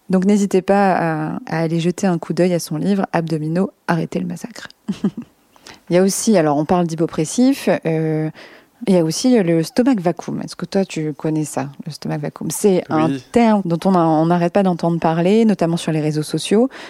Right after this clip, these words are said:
Speaker 1: Est-ce que ça fait partie des exercices qui permettent d'affiner ?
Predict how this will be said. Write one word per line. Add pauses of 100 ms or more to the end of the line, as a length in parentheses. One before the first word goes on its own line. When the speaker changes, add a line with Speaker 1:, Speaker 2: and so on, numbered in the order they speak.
(100)
Speaker 1:
Est-ce
que
ça
fait
partie
des
exercices (140)
qui
permettent
d'affiner ?